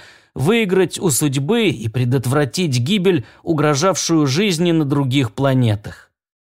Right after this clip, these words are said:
Болезнь эту, пришедшую с Марса,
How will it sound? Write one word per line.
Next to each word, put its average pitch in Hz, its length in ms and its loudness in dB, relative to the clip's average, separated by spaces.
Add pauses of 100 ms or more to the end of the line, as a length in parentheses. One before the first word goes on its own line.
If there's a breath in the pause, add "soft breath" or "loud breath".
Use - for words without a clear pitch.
(200)
Болезнь 135 760 2
эту, 107 380 -4 (200)
пришедшую 120 640 -2
с - 100 -2
Марса, 160 560 0